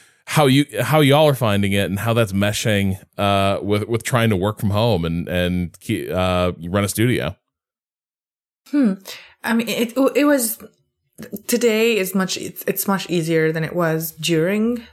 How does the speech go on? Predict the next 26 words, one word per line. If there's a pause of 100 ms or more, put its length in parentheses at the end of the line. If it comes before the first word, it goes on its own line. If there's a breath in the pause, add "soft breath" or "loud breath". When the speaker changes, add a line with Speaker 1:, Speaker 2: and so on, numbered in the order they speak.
(120)
Speaker 2:
the (160)
peak
of
covid
and
early
days
of
covid. (540 loud breath)
Um, (240)
it's, (240)
there,
there's
more
certainty
today
than
there
were
a
few
months
ago
and
last
year.